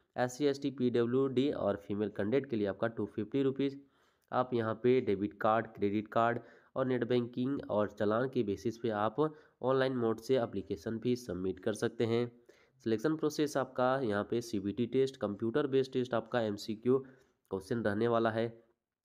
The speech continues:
आपका डॉक्यूमेंट वेरिफिकेशन होगा और मेडिकल होगा। थ्री फेजेस में आपका यहाँ पे सिलेक्शन प्रोसेस आपको कंप्लीट किया जाएगा। उसी प्रकार से यहाँ पे आपका सीबीटी वन, यहाँ पे आपका पैटर्न आपका दिया गया है सिलेबस के लिए।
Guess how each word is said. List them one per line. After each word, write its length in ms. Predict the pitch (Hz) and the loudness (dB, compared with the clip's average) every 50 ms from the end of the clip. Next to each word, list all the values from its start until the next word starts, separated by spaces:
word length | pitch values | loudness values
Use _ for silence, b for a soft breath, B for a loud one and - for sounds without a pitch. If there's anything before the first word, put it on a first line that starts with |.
| _ _ _ _ | _ _ _ _
आपका 240 | - 117 117 - 139 | -4 -4 2 2 2
डॉक्यूमेंट 520 | 131 120 117 104 123 117 120 120 127 120 107 | 2 2 0 0 0 0 2 2 2 0 -2
वेरिफिकेशन 640 | 104 101 104 101 104 95 - 107 104 - 127 120 | -2 -2 -2 -2 -4 -2 -2 -2 0 0 -2 -2
होगा 300 | 113 117 113 107 117 123 | 0 0 0 0 0 -2
और 240 | 127 - - 101 101 | -2 -2 -4 -4 -2
मेडिकल 420 | 101 101 98 98 104 - 131 127 120 | -2 -2 -2 -2 0 2 2 2 2
होगा। 320 | 113 104 92 92 85 82 - B B B B B B _ _ | 2 0 0 -2 -4 -6 -8 B B B B B B _ _
थ्री 160 | - 147 151 | 0 0 0
फेजेस 420 | 151 - - 135 123 127 131 127 - | 0 0 0 0 2 0 -2 -2 0
में 120 | 135 131 131 - - | -2 -2 -2 -2 -4
आपका 260 | 107 98 - - 107 | -4 -4 -2 -2 -2
यहाँ 200 | 101 95 98 98 - | -2 -4 -6 -2 -2
पे 100 | 127 123 | -2 -2
सिलेक्शन 460 | 123 - 101 95 95 - - 131 123 | 0 -2 -4 -4 -4 -4 -4 -4 -4
प्रोसेस 420 | 123 - 104 - - 131 117 - 107 | -4 -6 -6 -6 -6 -8 -6 -4 -6
आपको 260 | 101 - - 151 143 | -6 -2 -2 -2 -2
कंप्लीट 500 | 151 - 98 92 90 - - 92 92 - - | -2 -6 -12 -12 -12 -4 -4 -4 -4 -4 -2
किया 140 | - 104 123 135 | 0 0 2 4
जाएगा। 320 | 147 139 120 95 85 80 - - _ b b b b b b b b _ | 4 2 2 0 -4 -8 -12 -18 _ b b b b b b b b _
उसी 140 | - - 123 | -8 -8 -4
प्रकार 340 | - 113 107 - 104 107 104 | -4 -4 -2 0 0 0 0
से 240 | - - 113 110 | 0 -2 -2 -2
यहाँ 300 | 113 110 101 92 90 101 95 - | 0 0 -2 -2 -2 -4 -4 -2
पे 100 | - 107 | 0 0
आपका 320 | 107 98 92 - - 107 104 | 0 0 -2 -2 -2 -4 -4
सीबीटी 460 | - - 104 92 98 101 - 113 120 120 117 B B B B B B B | -2 -6 -6 -4 -4 -4 -2 -2 -2 -2 -4 B B B B B B B
वन, 500 | 95 98 113 131 139 147 156 156 156 147 - | -4 0 0 0 0 0 -2 -4 -4 -6 -6
यहाँ 200 | - 110 104 107 110 - | -6 -2 -2 -2 -2 0
पे 120 | 127 123 127 | 0 2 2
आपका 360 | 110 110 107 110 - 123 131 143 143 B B B B B B _ | 2 -2 -2 -2 -2 -2 -2 -2 -4 B B B B B B _
पैटर्न 280 | 113 107 95 120 120 | -6 -4 -2 -2 -2
आपका 240 | 120 113 104 - 113 | -2 -2 0 -2 -2
दिया 240 | 110 110 104 107 104 | 0 0 0 0 0
गया 180 | 101 98 104 101 | 0 0 0 0
है 80 | 104 | -2
सिलेबस 400 | 101 - 104 104 101 107 107 - - | -4 -2 -2 0 0 0 0 -4 -6
के 140 | - - | -6 -4
लिए। 180 | 104 104 104 104 | -2 -2 -2 -2